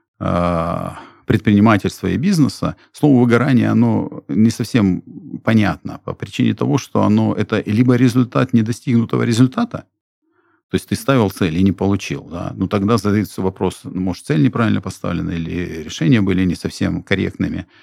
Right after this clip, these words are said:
либо, либо ты не туда встал, потому что ты, ты вот, ты, у тебя другого пути уже нет. Когда путь са-, самурая, ты не можешь сегодня быть самураем, а завтра быть как-то вот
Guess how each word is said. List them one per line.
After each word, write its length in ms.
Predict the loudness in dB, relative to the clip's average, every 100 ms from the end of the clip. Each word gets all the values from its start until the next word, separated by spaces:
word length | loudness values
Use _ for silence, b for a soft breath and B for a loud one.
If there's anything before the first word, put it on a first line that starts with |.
| b b b b
либо, 1080 | 2 4 4 4 2 2 0 -2 -6 -12 -16 -12
либо 320 | 2 4 4
ты 100 | 6
не 100 | 4
туда 220 | 6 2 0
встал, 380 | -2 0 0
потому 220 | -2 -10 -12
что 120 | -6
ты, 580 | -2 -2 -4 -12 -14 -6
ты 80 | -4
вот, 180 | -4 -6 _ -20 _ -20 -2
ты, 80 |
у 80 | -2
тебя 200 | 4 2
другого 400 | 4 4 4 4
пути 320 | 0 -2 0
уже 220 | -2 -2 -6
нет. 260 | -6 -12 _ -20 _ -18 -10
Когда 260 | -6 -2 -2
путь 240 | 2 0
са-, 180 | 0 -8
самурая, 560 | 2 2 4 0 -2
ты 140 | -4 0
не 100 | 4
можешь 300 | 4 2 -2
сегодня 300 | -2 0 -2
быть 180 | -2 -4
самураем, 580 | -2 0 0 0 -2
а 60 | -6
завтра 340 | -8 -6 -6
быть 240 | -4 -6 -6
как-то 340 | -12 -8 -8
вот 360 | -8 -12 -16